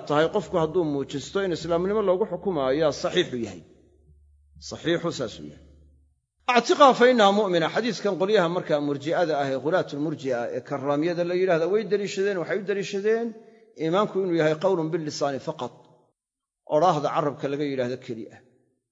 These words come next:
Ku kastoo iimaankii carabka ka yidhaahdo ka sheegaa waa mu'min kaamilul iimaan oo boqol boqol iimaankiisu yahay.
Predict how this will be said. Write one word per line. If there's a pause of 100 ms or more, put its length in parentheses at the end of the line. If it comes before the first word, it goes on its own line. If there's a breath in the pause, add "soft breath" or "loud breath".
(440)
Ku
kastoo (880)
iimaankii
carabka
ka
yidhaahdo
ka
sheegaa (200)
waa
mu'min
kaamilul
iimaan
oo
boqol
boqol
iimaankiisu
yahay.